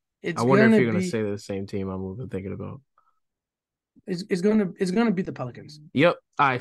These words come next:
Speaker 2: I, that's the only other team I can see for the Pelicans. Now, oh my God. See, the whole issue with the Pelicans, bro, is Zion.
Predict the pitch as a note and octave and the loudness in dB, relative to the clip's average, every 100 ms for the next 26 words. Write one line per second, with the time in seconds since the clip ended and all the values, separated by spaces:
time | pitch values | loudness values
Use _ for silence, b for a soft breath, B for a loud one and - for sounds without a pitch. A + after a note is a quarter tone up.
0 | - B2+ C3 C3 A#2 D3 C3+ D#3 B2+ E3 | -2 2 4 4 2 0 0 0 4 4
1 | E3 E3 D3+ C#3+ C#3+ C#3+ C3 A#2+ A2+ - | 6 6 4 2 0 -2 -2 -4 -8 -8
2 | B2+ A#2+ G#2+ G2 _ _ _ _ _ _ | -6 -4 -6 -8 _ _ _ _ _ _
3 | _ _ _ C3+ A#2+ C3 A#2 G2 F#2+ A#2+ | _ _ _ -2 -2 -2 -4 -6 -6 0
4 | D#3+ D#3 - - b _ _ _ _ D3+ | 2 2 0 -10 b _ _ _ _ -14
5 | D3+ D3+ - A#2+ G#2+ - G#3 F#3 F#3+ A#3+ | -14 -12 -8 -4 -4 -4 -2 0 4 2
6 | - G#3+ G#3+ G3 D#3 C#3+ C#3+ C#3+ C#3 A2 | 2 -4 -4 -6 -6 -8 -4 -2 -4 -12
7 | G2 - - - _ _ _ _ _ - | -16 -20 -20 -20 _ _ _ _ _ -4
8 | D3+ A#2+ C3+ B2+ A2 F2 - | -4 0 2 2 0 -8 -18